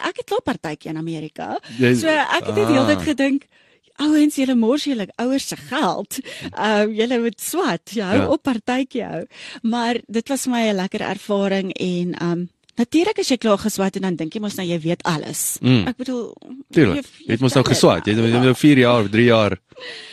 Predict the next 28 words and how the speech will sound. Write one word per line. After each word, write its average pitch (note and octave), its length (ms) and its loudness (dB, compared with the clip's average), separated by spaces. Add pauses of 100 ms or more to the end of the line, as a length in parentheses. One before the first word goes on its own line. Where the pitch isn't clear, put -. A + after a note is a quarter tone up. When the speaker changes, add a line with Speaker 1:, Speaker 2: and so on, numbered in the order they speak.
(180)
Speaker 2:
Jy's - 20 -2
'n - 100 2
expert. F#3+ 360 2
Speaker 1:
Ja, D#4 460 -2
toe D#4 140 -10
begin D#4 340 -8
ek B3+ 220 -10
en B3 140 -4
twee A3 200 -10
ander G3+ 280 -6
manne F3 360 -2
'n F3+ 60 -4
besigheid. F3 720 -4
En, A3 260 0 (440)
Jacques, C#4 300 0
ons D4+ 100 2
het F4 120 0
so G4 140 0
goed - 200 -2
gedoen G#3+ 260 -2
vir A3+ 120 -2
mense E3+ 280 0
wat G3 160 -2
eintlik F3+ 240 -4
niks D#3+ 220 -8
geweet E3+ 340 -2
het - 180 -6
nie. F3+ 260 -4